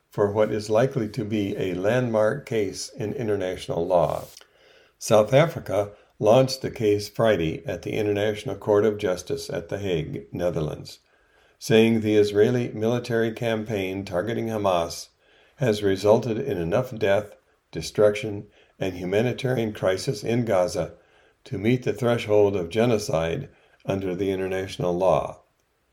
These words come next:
South Africa asked the court to order Israel to halt its attacks in Gaza. Also on the front page, we have an article entitled,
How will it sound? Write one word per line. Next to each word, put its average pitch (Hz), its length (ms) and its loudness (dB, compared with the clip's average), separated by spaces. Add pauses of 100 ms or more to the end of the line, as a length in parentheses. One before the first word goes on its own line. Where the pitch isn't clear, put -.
(140)
South 101 360 4
Africa 120 560 0
asked 110 380 0
the 117 100 -4
court - 460 0 (140)
to - 120 -4
order 120 320 0
Israel 104 640 0 (240)
to 101 180 -6
halt 95 520 2
its - 240 -8
attacks - 600 -6 (140)
in 92 200 -2
Gaza. 90 480 2 (1200)
Also 110 580 8
on 104 180 2
the 101 80 0
front - 320 0
page, 104 440 6
we 101 180 -2
have 107 180 6
an 107 100 4
article 110 480 4
entitled, 104 680 2